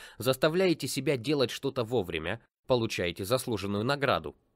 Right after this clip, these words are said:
Именно такую цепь ассоциаций мы создаём, когда начинаем действовать подобным образом. Счастье — это сложная конструкция, которая зависит от множества переменных.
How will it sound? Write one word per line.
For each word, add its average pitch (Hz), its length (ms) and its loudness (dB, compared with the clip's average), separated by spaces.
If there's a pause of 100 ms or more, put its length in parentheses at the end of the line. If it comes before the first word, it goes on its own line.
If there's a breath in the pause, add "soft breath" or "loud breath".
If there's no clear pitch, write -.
(120)
Именно 101 320 0
такую 113 380 0
цепь - 340 -4
ассоциаций 120 640 -2
мы 113 140 -2
создаём, 104 540 -2
когда 113 280 -2
начинаем 127 500 -2
действовать 120 540 -4
подобным 95 580 -2
образом. 80 540 -6 (540 loud breath)
Счастье — 120 540 -2
это 107 200 -2
сложная 107 440 -2
конструкция, 113 680 -2
которая 104 380 0
зависит 110 480 -2
от 110 180 -6
множества 110 540 -2
переменных. 87 560 -4